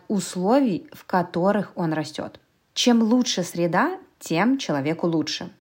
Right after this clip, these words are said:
Особенно это важно для самых маленьких представителей нашего человечества.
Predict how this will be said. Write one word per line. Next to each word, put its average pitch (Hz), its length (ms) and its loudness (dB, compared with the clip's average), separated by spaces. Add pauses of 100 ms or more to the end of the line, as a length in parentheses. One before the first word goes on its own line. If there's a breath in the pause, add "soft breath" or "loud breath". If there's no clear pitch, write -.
Особенно 208 760 0
это 180 200 -2
важно 190 420 0
для 180 200 -2
самых 190 840 -2
маленьких 175 640 0
представителей 170 720 -2
нашего 165 340 0
человечества. 160 680 -4